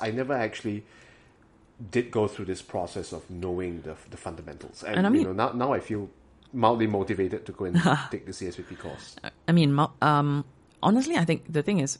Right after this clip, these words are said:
Speaker 2: for most people, right, you are, you never take floats out to fifty decimal places.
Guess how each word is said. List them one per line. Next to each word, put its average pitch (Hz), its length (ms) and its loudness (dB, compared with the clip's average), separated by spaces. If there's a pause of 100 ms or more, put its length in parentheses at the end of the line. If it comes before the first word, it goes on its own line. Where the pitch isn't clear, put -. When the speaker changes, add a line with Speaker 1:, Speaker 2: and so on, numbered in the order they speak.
(120)
Speaker 2:
for 139 100 0
most 175 280 4
people, 131 340 0
right, 78 240 -4 (240)
you 135 220 0
are, 104 260 0 (1080)
you 151 300 2
never 160 560 6
take - 240 -2
floats - 400 2
out - 120 -2
to 135 80 -8
fifty - 320 -4
decimal 131 280 0
places. - 560 -6